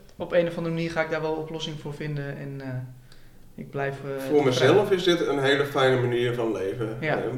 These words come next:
Speaker 2: inderdaad, wat je zegt, ik hoef alleen maar een discussie met mezelf, eh, te voeren, wat ik wel of niet ga doen. Ehm, en dat is met iemand erbij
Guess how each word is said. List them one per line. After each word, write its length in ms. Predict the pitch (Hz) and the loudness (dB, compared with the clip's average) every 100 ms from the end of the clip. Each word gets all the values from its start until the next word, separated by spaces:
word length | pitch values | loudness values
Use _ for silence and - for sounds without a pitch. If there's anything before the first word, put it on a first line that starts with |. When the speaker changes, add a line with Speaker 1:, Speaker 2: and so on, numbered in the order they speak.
| 127 | -6
Speaker 2:
inderdaad, 320 | 127 127 123 127 | 0 4 4 2
wat 100 | 127 | 0
je 60 | |
zegt, 260 | 131 131 131 | 0 0 0
ik 60 | |
hoef 120 | 131 120 | -4 0
alleen 240 | 123 123 | 2 4
maar 100 | 123 | 4
een 60 | 120 | 2
discussie 400 | 120 - 123 127 | -2 -2 -2 0
met 120 | 117 | 0
mezelf, 460 | 120 120 123 - 160 | 0 2 2 2 0
eh, 140 | 147 | 0
te 100 | 139 | 0
voeren, 520 | 139 143 147 151 160 156 | -4 0 0 2 -2 -2
wat 140 | 139 | -4
ik 80 | 127 | -2
wel 160 | 135 | 0
of 120 | 135 135 | 0 -2
niet 160 | 139 | -6
ga 120 | - | -4
doen. 280 | 135 139 165 208 - - - - - - - - | -2 0 0 -2 -14 -20 -20 -20 -20 -20 -20 -4
Ehm, 1040 | 131 123 127 123 123 120 120 120 120 120 | 2 4 6 6 4 2 2 0 -2 -6
en 140 | 113 113 | -4 2
dat 140 | 120 | 2
is 120 | 123 | 2
met 200 | 127 120 | 2 0
iemand 280 | 127 123 110 | 2 0 0
erbij 440 | 110 120 120 104 | 0 2 2 2